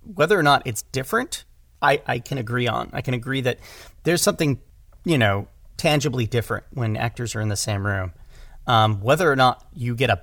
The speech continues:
better performance, I just genuinely can't definitively say, "Yeah, yeah, you do. I always get them in the same room."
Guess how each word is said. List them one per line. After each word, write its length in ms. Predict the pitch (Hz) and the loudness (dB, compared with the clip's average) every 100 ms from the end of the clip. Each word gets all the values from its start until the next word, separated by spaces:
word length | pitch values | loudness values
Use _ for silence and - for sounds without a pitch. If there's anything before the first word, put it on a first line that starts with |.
| - | -2
better 320 | 127 156 151 | -2 -2 -6
performance, 600 | - 156 170 175 - - - - | -8 -8 -6 -6 -6 -10 -14 -10
I 80 | 135 | -8
just 300 | 117 143 139 | -4 -4 -4
genuinely 540 | - 131 131 123 120 107 | 0 2 2 2 0 -2
can't 380 | - 127 123 - _ - | -4 -2 -2 -4 _ -10
definitively 760 | - 113 - 156 143 117 113 104 | -6 -6 -2 2 2 2 -2 -2
say, 480 | - 107 104 98 - _ _ - | 0 0 0 -2 -8 _ _ 0
"Yeah, 360 | 180 285 - - | 2 2 0 0
yeah, 160 | 185 175 | 4 6
you 160 | 131 | 4
do. 300 | 117 135 101 | 2 2 2
I 100 | - | 2
always 280 | 127 156 143 | 4 4 4
get 140 | 127 117 | 0 -2
them 120 | 117 | -2
in 80 | 110 | 0
the 60 | |
same 240 | 101 - 64 | -4 -6 -10
room." 200 | 78 | -12